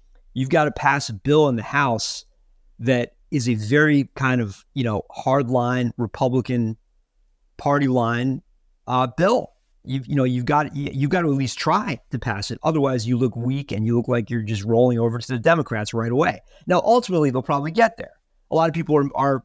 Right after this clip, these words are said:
talking about, well, Mike Johnson, he voted against Kevin McCarthy's ultimate C R, you know, the one that he needed Democrats to,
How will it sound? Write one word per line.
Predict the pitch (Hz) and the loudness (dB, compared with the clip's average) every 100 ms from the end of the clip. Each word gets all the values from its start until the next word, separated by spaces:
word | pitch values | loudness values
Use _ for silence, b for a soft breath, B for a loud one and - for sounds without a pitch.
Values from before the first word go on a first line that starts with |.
| - | -2
talking | 135 127 117 | 0 0 -2
about, | 110 | -2
well, | 131 127 107 | 0 0 0
Mike | 117 107 | -2 -2
Johnson, | 131 113 110 104 _ _ _ | -2 -4 -6 -8 _ _ _
he | - 131 | -6 0
voted | 123 131 117 | 2 2 0
against | 117 117 - | 0 0 0
Kevin | 135 117 | 0 2
McCarthy's | 113 - 113 101 110 - | 0 2 0 0 -4 0
ultimate | 175 180 - 113 101 | 2 2 2 0 0
C | - 113 | -4 -2
R, | 98 92 - - | -4 -8 -14 -4
you | |
know, | 120 | 0
the | 110 | 2
one | 110 123 | 4 4
that | 110 | 2
he | 117 | 2
needed | 113 101 | 2 0
Democrats | 95 156 139 - 92 - | 2 4 2 -2 -10 -12
to, | - | -14